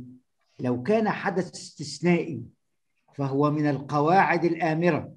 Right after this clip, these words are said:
على الطرف الآخر أن يعوضه، ولكن التعويض ده سموه رفع الإرهاق. يعني إيه رفع الإرهاق؟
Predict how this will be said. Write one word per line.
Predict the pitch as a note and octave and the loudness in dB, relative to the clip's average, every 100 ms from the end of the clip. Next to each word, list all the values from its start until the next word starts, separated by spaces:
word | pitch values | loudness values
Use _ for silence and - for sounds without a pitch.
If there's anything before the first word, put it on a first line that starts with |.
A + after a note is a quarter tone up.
| _ _ _ _ _ _ _ - | _ _ _ _ _ _ _ -10
على | C3+ C#3 | -6 -4
الطرف | C#3+ - G#3 G3+ - | -6 -4 0 0 0
الآخر | D3+ C#3 F3+ G3+ D3 E3 D#3+ | -2 -2 0 0 0 -6 -4
أن | D#3+ D3+ | -2 0
يعوضه، | B2+ D3+ D#3 F3 D3 - - - _ _ _ _ _ _ _ _ _ - | 2 4 6 6 6 -2 -6 -20 _ _ _ _ _ _ _ _ _ -4
ولكن | C#3 F3+ A#3 A#3+ G#3+ | 2 6 6 4 2
التعويض | G3 E3 D3 F3+ G#3 C#3+ | 2 0 2 4 2 2
ده | E3 E3 D3 - _ _ _ _ _ _ | 4 4 2 -10 _ _ _ _ _ _
سموه | - - D#3 F3 G#3 G3 F3 G#3 | -10 -4 0 2 4 6 6 6
رفع | - D3 | 4 2
الإرهاق. | E3 D#3+ D#3+ B2+ D#3 C#3 G#2+ - _ _ _ - | 2 2 -2 4 6 6 2 -14 _ _ _ -12
يعني | D3 B2 C3+ | -8 -8 -4
إيه | F3 | -2
رفع | E3 E3 - | 0 0 -2
الإرهاق؟ | C#3 C#3+ B2+ B2 C3+ A#2+ | -6 -6 -6 -2 -2 -4